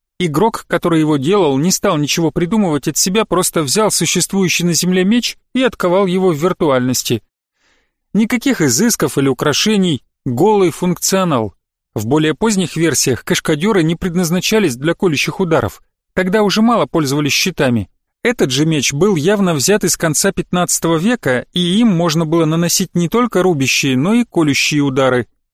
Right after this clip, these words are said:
Короткая, обмотанная для компенсации отдачи от ударов ремнем из какой-то шкуры металлическая рукоятка с навершием в виде орла, расправляющего крылья,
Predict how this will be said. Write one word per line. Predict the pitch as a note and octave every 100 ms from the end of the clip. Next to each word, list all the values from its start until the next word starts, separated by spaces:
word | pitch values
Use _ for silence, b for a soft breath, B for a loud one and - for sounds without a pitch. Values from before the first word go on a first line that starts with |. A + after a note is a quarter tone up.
| _ _
Короткая, | - A#2 F#3 - F3 D#3+ C3+ - _
обмотанная | D3 B2+ C#3 G3+ G3 F3 E3+
для | D3 D#3
компенсации | - D#3 E3 D#3 G3 F#3+ - E3
отдачи | C#3+ B2+ F3 -
от | D#3 -
ударов | D3 F3 D3+ - -
ремнем | C3+ D#3+ E3+ F3 D3+
из |
какой-то | - D#3+ E3 D#3
шкуры | - - F3+ D3+ - _
металлическая | D#3 D#3+ D#3 - - - D3
рукоятка | C#3+ F#3+ A#3+ - B2
с | -
навершием | D#3 D3+ C#3+ - D3
в | C3+
виде | D3 D3 C#3+
орла, | D#3+ E3 E3+ E3
расправляющего | C#3+ - D#3+ D#3+ D#3 - D3+
крылья, | C#3+ F#3 G#3+ G3+ G3